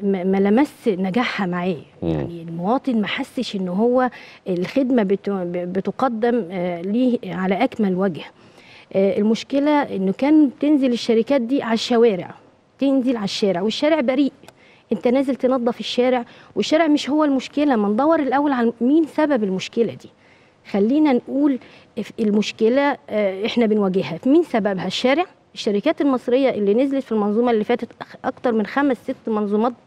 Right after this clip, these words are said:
Speaker 1: نزلت في إمبابة ومفيش حل، بينزلوا على
Speaker 2: طب مين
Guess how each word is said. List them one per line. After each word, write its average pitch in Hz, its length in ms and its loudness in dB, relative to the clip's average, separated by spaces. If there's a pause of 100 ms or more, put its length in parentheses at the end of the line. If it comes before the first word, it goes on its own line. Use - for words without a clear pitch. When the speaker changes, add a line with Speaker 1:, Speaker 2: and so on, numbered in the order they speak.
Speaker 1:
نزلت 226 360 0
في - 100 -6
إمبابة 208 400 -2 (880)
ومفيش 196 460 0
حل، 247 260 -4 (420)
بينزلوا 226 480 2
على 240 120 -2
Speaker 2:
طب - 60 -4
مين 220 100 2